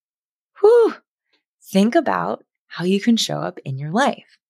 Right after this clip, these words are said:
Like, really think about it for a moment. When you can show up in your sexual life with confidence, with power and control, and the capacity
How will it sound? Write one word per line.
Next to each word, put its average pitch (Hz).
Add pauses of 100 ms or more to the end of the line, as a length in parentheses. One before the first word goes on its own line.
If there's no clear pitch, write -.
(1600)
Like, 185
really 240
think 220
about -
it -
for -
a -
moment. - (720)
When 180
you 208
can 302
show 156
up 160
in 160
your 165
sexual 175
life 147
with 160
confidence, 151 (520)
with 165
power 185
and 165
control, 160 (680)
and 165 (460)
the 160 (300)
capacity 165